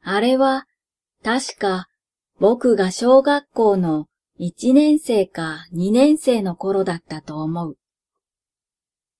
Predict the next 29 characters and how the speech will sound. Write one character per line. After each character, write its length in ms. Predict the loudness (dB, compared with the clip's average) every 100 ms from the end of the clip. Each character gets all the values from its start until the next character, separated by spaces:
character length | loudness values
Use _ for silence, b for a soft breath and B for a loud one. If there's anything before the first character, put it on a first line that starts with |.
| _ _ _ _
パ 160 | -6 -2
パ 180 | 0 0
の 160 | -2
机 460 | -8 -10 0 2 2
の 220 | 2 2
上 180 | 4 4
に 160 | 2
あ 120 | 0 -6
っ 80 | -6
た 140 | -6
本 300 | -2 -2 -2
の 120 | -4 -4
中 360 | -4 -6 -6
に、 220 | -4 -6 -10 _ _ _ _ _ _
体 500 | -4 0 0 2 4
の 180 | 6 4
絵 140 | 2
が 300 | 0 -4 -6 _ _ _
描 160 | -6
か 180 | -2 0
れ 140 | 0 0
て 140 | -2
い 180 | -2 -4
る 100 | -6
本 320 | -2 0 0
が 220 | -4 -8
あ 40 | -12
っ 60 | -16 _
た。 200 | -16